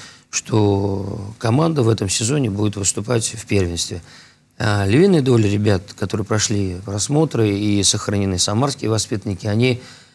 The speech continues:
а, конечно, все равно изъявили желание играть дома,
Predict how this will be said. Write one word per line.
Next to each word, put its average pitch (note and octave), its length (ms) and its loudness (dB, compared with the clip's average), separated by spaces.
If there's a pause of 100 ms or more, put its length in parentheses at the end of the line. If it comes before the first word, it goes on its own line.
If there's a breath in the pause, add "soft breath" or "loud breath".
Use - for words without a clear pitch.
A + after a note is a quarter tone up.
а, F#2+ 140 -2
конечно, A2 760 0 (540)
все - 180 2
равно B2+ 320 4
изъявили G#2+ 400 4
желание F#2+ 600 0
играть G2+ 380 0
дома, D3+ 360 2